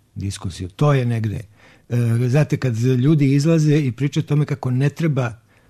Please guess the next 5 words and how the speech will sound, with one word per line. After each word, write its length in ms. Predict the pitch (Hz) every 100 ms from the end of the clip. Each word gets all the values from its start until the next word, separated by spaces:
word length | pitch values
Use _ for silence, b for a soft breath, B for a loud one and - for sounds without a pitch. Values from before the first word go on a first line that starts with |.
| b b 113 117 117
vređati 800 | 107 123 135 131 147 - 117 101 - b b b
religije 520 | 113 117 123 135 123 123
i 60 |
religiozna 540 | 123 131 120 123 113 113
osjećanja, 800 | 110 117 117 101 101 123 151